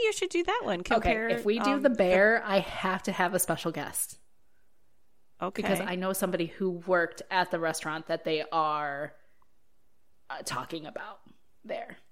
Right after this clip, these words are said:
Speaker 1: Oh, really?
Speaker 2: Yes, Noma.
Speaker 1: Oh, that would be cool.
Speaker 2: Yeah. So I'm trying to
Speaker 1: You
Speaker 2: work
Speaker 1: need
Speaker 2: it out
Speaker 1: to
Speaker 2: with him to figure out a time so he can watch the show and then, like, be here with us.
Speaker 1: Compare it.
Speaker 2: Yeah.
Speaker 1: Oh, I love that. Let's do that.
Speaker 2: Yeah.
Speaker 1: That sounds great.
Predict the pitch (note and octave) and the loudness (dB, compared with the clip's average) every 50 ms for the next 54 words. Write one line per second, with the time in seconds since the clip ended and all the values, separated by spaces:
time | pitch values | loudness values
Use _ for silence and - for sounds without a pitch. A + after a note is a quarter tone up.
0 | - - B3+ A3+ F#3+ - - C5+ C5+ G#4 B3 G3 E3+ - F3 - D3 - G3 F#3 | -8 -4 -4 -4 -2 0 2 4 6 6 6 6 6 4 2 0 0 0 0 0
1 | F3+ F3 D#3+ D3+ D3 D3 - - - - - - - F3 F3+ F#3+ F3 F3+ F3+ F3 | 0 0 0 -2 -6 -6 -8 -14 -20 -20 -20 -16 -14 -12 -12 -10 -8 -8 -8 -8
2 | F#3 A#3+ - A#3 G3+ - - - - G3 G#3+ A#3+ G#3 E3 D#3+ C#3 C3+ C#3 - - | -8 -8 -10 -12 -12 -12 -12 -12 -10 -8 -6 -4 -2 -2 -2 -4 -6 -10 -14 -20
3 | - - - - - - - - - - - - - - - - F#3 E3+ D#3+ E3+ | -20 -20 -20 -20 -20 -20 -20 -20 -20 -20 -20 -20 -20 -20 -6 -4 -2 -2 -2 -2
4 | F3+ D#3+ G3 F3+ F3 F3 E3+ E3 E3 E3 E3 E3+ F3 E3 - F3 E3+ E3 D#3+ E3 | -2 0 0 0 2 2 0 -2 -2 -2 0 0 0 2 2 0 0 0 0 -2
5 | E3+ - - F3 E3+ D#3 D#3 D#3 D#3 D#3+ D3+ - - F3 D#3+ D#3+ D#3+ D#3+ E3+ - | -4 -4 -4 -6 -4 -4 -6 -8 -10 -12 -12 -8 -6 -4 -4 -4 -4 -8 -10 -12
6 | - - - - - F#3 E3+ E3+ D#3 D#3 D#3 D#3+ D#3 - - - F3+ E3 D#3 D#3 | -16 -20 -4 0 0 2 2 2 0 0 -2 -2 -4 -4 -6 -6 -6 -6 -6 -8
7 | D#3 E3 F3+ F3 - E3 D3+ D3 D3+ C#3+ - E3 D#3+ - D#3+ D3+ D3+ D3 - - | -12 -14 -12 -10 -10 -8 -8 -8 -10 -8 -8 -8 -8 -6 -8 -10 -10 -10 -14 -18
8 | - - - - - G3 G3 G3 - - - F3+ E3+ - - E3 D3+ D3 D3 D3 | -20 -20 -20 -2 4 4 6 6 4 4 2 2 2 2 2 0 0 -2 -4 -8
9 | D3 - D#3+ D3+ D#3 D3+ D3 D3 D3+ D3+ D3+ D3 D3+ - - - - - - - | -8 -10 -10 -8 -8 -8 -8 -10 -10 -10 -12 -12 -12 -14 -16 -20 -20 -20 -20 -20
10 | - - - - - - - - - - - - F#3 F#3 F3+ D#3 C#3 D3 D#3 C#3+ | -20 -20 -20 -20 -20 -20 -20 -20 -20 -18 -14 -4 -2 0 0 0 0 -2 -4 -4
11 | C#3+ C#3+ C#3 - F#3+ E3 D#3+ - E3 D3 D3 D3 D3 D#3+ D#3+ D#3+ D#3 F#3 G3 G#3+ | -6 -6 -8 -8 -6 -4 -2 0 2 2 2 2 0 0 0 0 2 4 6 6
12 | A3 G#3 G3 F3+ G3+ G3+ A3+ A3 - - G#3+ G3 F3 - - G#3 A#3+ - - - | 6 6 4 4 6 6 6 4 2 2 4 4 4 4 4 0 -2 0 -4 -4
13 | - F#3 F#3+ G3 F#3+ E3+ D#3 - - F#3 G3+ - - G#3 F3+ - - - C3+ C#3 | -4 -4 -4 0 2 2 0 0 -2 -4 -8 -8 -10 -10 -12 -10 -8 -6 -6 -6
14 | - | -6